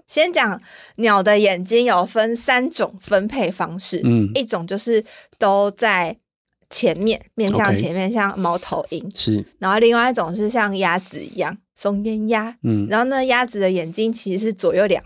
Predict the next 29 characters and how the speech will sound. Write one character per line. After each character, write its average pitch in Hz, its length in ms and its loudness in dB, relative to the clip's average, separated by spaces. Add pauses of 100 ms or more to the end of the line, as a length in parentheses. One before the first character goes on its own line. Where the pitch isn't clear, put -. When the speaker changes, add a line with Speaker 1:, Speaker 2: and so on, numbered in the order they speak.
Speaker 1:
边。 - 240 -2 (120)
Speaker 2:
对。 104 180 0
Speaker 1:
它 269 160 0
基 269 140 -2
本 214 160 2
上， 220 280 0 (220)
那 254 140 -4
它 262 200 2
眼 190 400 0
睛， 240 140 2
Speaker 2:
往 - 80 4
两 104 80 2
侧 - 0 -
看 - 60 -6
这 254 80 4
样。 220 100 4
Speaker 1:
对， - 20 -4
它 277 120 2
眼 208 180 2
睛 226 180 0 (100)
不 185 140 -8
会 233 120 2
有 180 160 2
重 165 340 -8
叠 160 160 -4
的 - 140 -14
部 - 180 -4
分。 - 260 -4 (120)
Speaker 2:
嗯。 147 80 -8